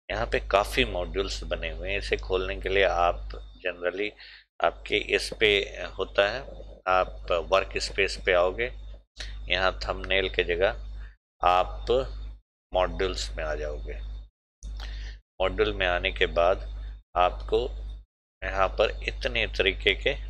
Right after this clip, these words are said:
modules बने हुए दिखेंगे। इनमें से कुछ modules होंगे, कोई structure होगा, हर किसी को अलग-अलग तरीके से हम यूज़ कर सकते हैं, जिसमें काफ़ी,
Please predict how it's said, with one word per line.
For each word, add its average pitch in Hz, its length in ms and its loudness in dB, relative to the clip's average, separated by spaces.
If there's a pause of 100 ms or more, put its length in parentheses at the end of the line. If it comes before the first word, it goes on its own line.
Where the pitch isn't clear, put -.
(160)
modules 95 600 -2
बने 87 320 -2
हुए 82 200 -6
दिखेंगे। - 560 -8 (520)
इनमें 110 280 2
से - 140 -2
कुछ - 280 -4
modules 90 580 -2
होंगे, 104 280 2
कोई 87 240 -2
structure - 600 0
होगा, 95 460 4 (400)
हर 120 100 6
किसी 110 360 0
को 107 120 0
अलग-अलग 92 540 2
तरीके 90 400 0
से - 160 -2
हम 113 240 -6
यूज़ 92 360 -4
कर 85 160 2
सकते - 440 -6
हैं, 117 140 -8
जिसमें 104 340 -6
काफ़ी, 120 340 4